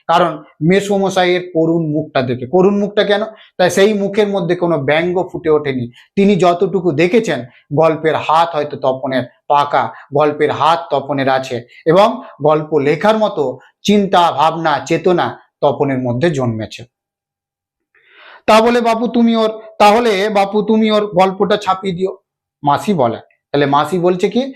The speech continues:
"তাহলে ওর গল্পটা ছাপিয়ে দিও, মেসোর উপযুক্ত কাজ হবে সেটা।" এখান থেকেও তোমাদের মান আস-, এক আসে যে মেসোর উপযুক্ত কাজ কোনটা হবে, কোনটা? যেহেতু মেসোর সঙ্গে অনেক পত্র পত্রিকা সম্পাদকদের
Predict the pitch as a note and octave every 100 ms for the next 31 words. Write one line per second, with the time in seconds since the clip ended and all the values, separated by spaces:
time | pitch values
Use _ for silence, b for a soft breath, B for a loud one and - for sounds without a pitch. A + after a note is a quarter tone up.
0 | B - F#3+ F#3+ F3 D3+ D3+ D3+ D3+ D3+
1 | D3+ D3 D3+ D3 D3 b b F3 G3 G#3
2 | A#3+ G#3+ E3 F3 D#3+ D#3 A#3+ A#3+ D3 C3+
3 | C3 B2+ A#2 A#2 - - b F#3+ G3+ G3
4 | G3 F#3+ F3 D#3 D3+ C#3 B2+ B2+ B2 A#2+
5 | - C#3+ C3+ B2+ A#2 G2+ b b b -
6 | F3+ F#3 F#3 G3+ A#3 A#3+ F#3 G3 F#3+ G#3
7 | G#3 F#3 E3 E3 - D#3 C#3 A#2 G#2+ -
8 | _ _ _ F3 F#3 G3+ B B - F3+
9 | A3 A#3 B3+ G#3 G#3 A3+ A3 G#3 G3 E3
10 | F#3 A#3+ B3 G#3+ G#3+ G3+ G3 G3 G3 G3
11 | F#3 F#3+ F#3 F3+ F3+ F3+ E3 E3